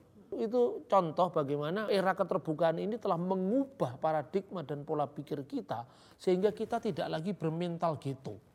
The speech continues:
Bermental gitu itu artinya ya, pokoknya kita tutup rapat-rapat pintu rumah kita, jangan sampai ada pengaruh dan biar kita berdoa saja kiranya banjir perubahan berlalu.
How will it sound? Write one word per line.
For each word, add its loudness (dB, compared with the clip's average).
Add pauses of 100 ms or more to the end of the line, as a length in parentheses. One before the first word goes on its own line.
(320)
Bermental 0
gitu 2
itu 2
artinya 4
ya, 2 (320)
pokoknya 4
kita -2
tutup -2
rapat-rapat 0
pintu -4
rumah -6
kita, -2 (320)
jangan -2
sampai 2
ada -2
pengaruh 4
dan 0
biar 4 (160)
kita 2
berdoa 4
saja 4 (320)
kiranya 2
banjir -2
perubahan -4
berlalu. -4